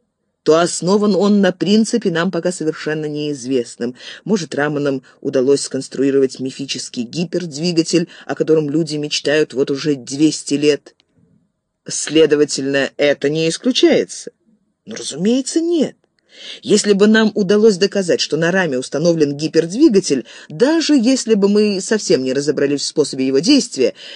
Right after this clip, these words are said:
это было бы открытием величайшего значения. По крайней мере, мы установили бы, что гипердвигатель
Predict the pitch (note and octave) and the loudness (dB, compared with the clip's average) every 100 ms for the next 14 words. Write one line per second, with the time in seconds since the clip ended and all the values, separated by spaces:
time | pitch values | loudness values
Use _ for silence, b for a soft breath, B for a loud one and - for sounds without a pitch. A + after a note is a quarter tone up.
0 | B B E3 E3 C3 D3 D#3+ D#3+ D#3 - | B B 2 2 2 4 6 4 2 -2
1 | D#3+ - - G3+ F#3 G3+ G3 F#3+ F#3 - | -8 -8 -2 -2 0 0 2 0 -2 -6
2 | G3 F#3 F#3 F3+ E3 D#3+ - A#2 A2 - | -6 -8 -6 -8 -6 -8 -6 -8 -12 -20
3 | B B - B2 C#3+ C#3 B2 E3+ A3 C#3+ | B B -8 0 0 0 0 2 2 0
4 | C3+ C3 - B2+ A#2 F#3+ A#3+ A3 B3 B | -2 -4 -4 -4 0 2 4 4 2 B
5 | B - - E3+ C#3 E3+ D4 C#3+ B2 A#2+ | B -6 0 2 2 -2 0 0 0 -4
6 | B2+ A3 A3+ A#3+ D4 C#4+ | -2 2 2 2 2 2